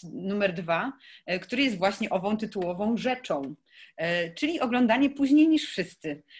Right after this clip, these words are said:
E, uciekanie przed pędem za nowością, za pędem za premierami, e, którym chyba to by też nas łączyło, poza tymi skarpetami w kadrze i weekendowym i,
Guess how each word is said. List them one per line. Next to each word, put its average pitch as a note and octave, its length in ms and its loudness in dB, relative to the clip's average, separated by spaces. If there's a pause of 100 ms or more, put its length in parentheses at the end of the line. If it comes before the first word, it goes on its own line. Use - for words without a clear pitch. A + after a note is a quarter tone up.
(140)
E, F#3 480 2
uciekanie A#3+ 540 0
przed G#3 240 -6
pędem G3 440 -2
za E3+ 220 -2
nowością, E3+ 640 -6
za D#3 200 -4 (360)
pędem F3+ 360 -2
za F3 120 -2
premierami, F#3 840 -2 (320)
e, F3 380 0
którym A3 580 -2
chyba C#4 460 2
to A#3 140 -4
by A3 180 -6
też C#4+ 240 -2
nas G3 180 -4
łączyło, E3 480 -6
poza D#3+ 260 -8
tymi E3 200 -8
skarpetami E3 600 -6
w - 80 -14
kadrze D3 440 -6
i D#3 140 -8
weekendowym D3+ 680 -8
i, D3 320 -10